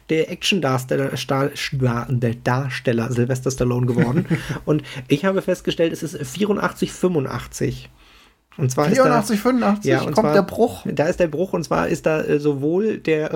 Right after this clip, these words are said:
Speaker 1: Rambo, der zweite Rambo, der quasi ja ein Rambo als Action-Rambo,
Speaker 2: Mhm.
Speaker 1: der halt nicht mehr die Drama-Kriegsveteranen, sondern Rambo
Speaker 2: Ja, stimmt.
Speaker 1: zurück-
Speaker 2: Rambo ist ja auch tatsächlich, der erste ist ja auch noch sehr, sehr viel Charakter.
Speaker 1: Genau, und passt halt auch total gut und von der Art auch relativ ähnlich wie Rocky, also anderer Charakter, aber eine ähnliche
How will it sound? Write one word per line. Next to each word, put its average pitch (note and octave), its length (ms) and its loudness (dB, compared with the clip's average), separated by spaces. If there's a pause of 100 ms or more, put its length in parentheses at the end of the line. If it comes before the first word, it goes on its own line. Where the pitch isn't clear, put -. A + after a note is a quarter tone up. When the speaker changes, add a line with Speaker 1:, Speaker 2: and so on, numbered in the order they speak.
(120)
Speaker 1:
Rambo, E3 600 0 (280)
der C#3+ 120 4
zweite D3+ 400 0
Rambo, D3 440 0 (120)
der C3 140 0
quasi C3+ 360 0
ja B2+ 240 2
ein B2+ 260 -2
Rambo C3+ 340 0
als B2+ 160 -2
Action-Rambo, C3+ 720 0 (720)
Speaker 2:
Mhm. D3 240 4
Speaker 1:
der B2+ 120 4
halt A#2 140 0
nicht D3+ 180 -2
mehr C3+ 160 2
die B2+ 160 -2
Drama-Kriegsveteranen, C#3+ 1300 0
sondern C3+ 500 0 (600)
Rambo C#3 160 4
Speaker 2:
Ja, G3+ 60 6
stimmt. G#3+ 220 6
Speaker 1:
zurück- D3+ 100 2
Speaker 2:
Rambo G#3 260 4
ist A3+ 140 2
ja A3+ 200 2 (160)
auch G3 200 2
tatsächlich, F3 320 2
der C#3+ 160 2
erste F3 360 2
ist F#3 200 2
ja F#3 120 2
auch E3 200 0
noch D#3 200 2
sehr, D3+ 520 2
sehr D3+ 240 2
viel D3 180 -2
Charakter. C3+ 680 -2
Speaker 1:
Genau, B2+ 340 2
und C#3+ 280 -4
passt - 260 2
halt C#3+ 120 2
auch C#3 140 -2
total C3+ 320 0
gut D#3 260 -2
und D3 180 -2
von C#3+ 140 0
der C3+ 160 0
Art D3 260 0
auch C#3+ 240 -4
relativ D3+ 360 0
ähnlich D#3+ 380 0
wie F3 80 0
Rocky, F3 380 2
also B2+ 180 0
anderer D3+ 320 0
Charakter, D3 440 0
aber C#3 140 0
eine C3 200 -2
ähnliche C#3+ 640 0